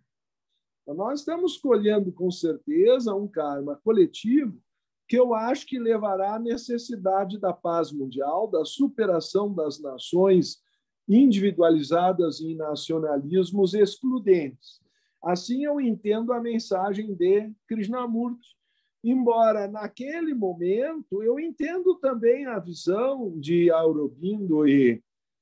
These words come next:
e, por que não, Arundeio, de que era preciso defender o lado liberta-, libertador da equação, senão nós estaríamos hoje todos falando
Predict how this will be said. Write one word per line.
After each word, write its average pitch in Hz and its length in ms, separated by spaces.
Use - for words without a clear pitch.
e, 147 520
por 165 180
que 165 200
não, 160 300
Arundeio, 151 840
de 185 300
que 285 380
era 302 240
preciso 320 440
defender 294 720
o 320 140
lado 262 520
liberta-, 285 720
libertador 262 1040
da 208 160
equação, 185 640
senão 240 320
nós 294 220
estaríamos 226 580
hoje 226 380
todos 247 420
falando 202 1000